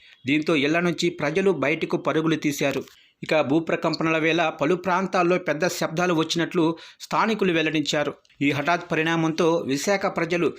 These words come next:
కలవరపాటుకు గురయ్యారు. భూకంప తీవ్రత తక్కువగా ఉన్నప్పటికీ చాలా ప్రాంతాల్లో ముందు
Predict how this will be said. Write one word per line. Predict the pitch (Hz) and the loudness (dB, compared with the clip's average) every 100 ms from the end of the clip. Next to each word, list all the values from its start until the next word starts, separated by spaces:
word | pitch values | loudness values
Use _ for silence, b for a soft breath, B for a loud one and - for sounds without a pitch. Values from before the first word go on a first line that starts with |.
| B B | B B
కలవరపాటుకు | 156 180 214 208 180 190 170 | -2 0 0 0 0 0 -2
గురయ్యారు. | 147 156 156 151 147 - - | 0 2 2 2 0 -4 -2
భూకంప | 151 240 240 208 | 0 2 2 2
తీవ్రత | 202 185 180 180 165 - B _ | 0 0 0 0 0 -2 B _
తక్కువగా | 135 - 208 196 170 | -6 2 4 4 4
ఉన్నప్పటికీ | 139 165 175 180 185 175 180 | 2 0 -2 -2 0 0 0
చాలా | 143 202 | 0 0
ప్రాంతాల్లో | 220 202 208 202 196 190 180 | 0 0 0 0 2 2 2
ముందు | 151 170 | 0 0